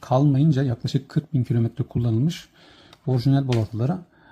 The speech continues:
kanal açalım, kaybedecek bir şeyimiz yok dedim. Bu balataların servis manueline göre ölçüm kriteri et kalınlığının bir buçuk milim sınırına gelmemiş olması.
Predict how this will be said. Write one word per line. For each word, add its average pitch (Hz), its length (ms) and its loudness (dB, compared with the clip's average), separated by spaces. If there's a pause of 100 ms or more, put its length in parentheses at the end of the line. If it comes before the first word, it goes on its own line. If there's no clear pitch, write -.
(160)
kanal 139 240 2
açalım, 123 300 -2
kaybedecek 135 880 -2
bir 127 40 -6
şeyimiz 147 340 -2
yok 147 220 -2
dedim. 104 200 -4 (580)
Bu 139 80 -4
balataların 143 340 0
servis 139 440 -2
manueline 135 420 2
göre 123 140 0
ölçüm 127 340 -2
kriteri 127 460 -2
et 175 300 -2
kalınlığının 123 540 2 (440)
bir 151 140 6
buçuk - 220 -4
milim 113 200 0
sınırına 131 360 0
gelmemiş 127 460 0
olması. 95 380 -6